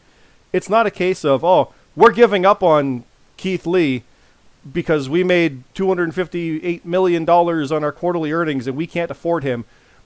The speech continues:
N-, no, the talent department didn't get the budget from the forecaster and the shareholders because they didn't allocate it and don't agree with it. All that,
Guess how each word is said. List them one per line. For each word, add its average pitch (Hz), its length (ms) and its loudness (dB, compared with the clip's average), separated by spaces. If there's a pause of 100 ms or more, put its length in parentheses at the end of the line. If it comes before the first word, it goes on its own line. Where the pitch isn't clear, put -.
(360)
N-, - 160 -18
no, 214 340 0
the 147 220 -4
talent 233 560 -2
department 165 680 -4
didn't 180 240 -4
get 185 240 -6
the 160 60 -4
budget 165 500 -2
from 160 240 -2
the 143 80 -10
forecaster 143 960 -4 (480)
and 165 300 0
the 139 80 -4
shareholders 156 720 -2
because 139 320 -6
they 170 160 -2
didn't 160 220 -4
allocate 170 520 0
it 127 140 -6 (320)
and 151 80 -4
don't 156 180 0
agree 151 280 -2
with 139 180 -4
it. 107 160 -12 (480)
All 294 220 6
that, 247 360 4